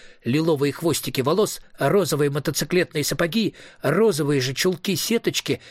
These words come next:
зелёная юбчонка из пластика, солнечные очки в облипку лица и чёрная кожаная куртка, похоже, вся усыпанная осколками стекла. Не успел император подать голос, чтобы предостеречь её,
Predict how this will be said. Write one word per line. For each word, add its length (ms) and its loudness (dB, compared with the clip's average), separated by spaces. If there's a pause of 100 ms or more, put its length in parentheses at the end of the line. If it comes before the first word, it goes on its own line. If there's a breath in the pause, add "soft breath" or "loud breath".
(140 loud breath)
зелёная 680 2
юбчонка 600 0
из 120 0
пластика, 640 -2 (240 loud breath)
солнечные 640 0
очки 440 0 (280 soft breath)
в 100 2
облипку 460 0
лица 560 0
и 140 -4
чёрная 500 0
кожаная 460 0
куртка, 480 -2 (420 loud breath)
похоже, 380 0
вся 240 0
усыпанная 480 -2
осколками 460 -2
стекла. 500 -2 (480 loud breath)
Не 140 0
успел 360 2
император 480 0
подать 420 -2
голос, 380 0
чтобы 320 -2
предостеречь 680 0
её, 240 0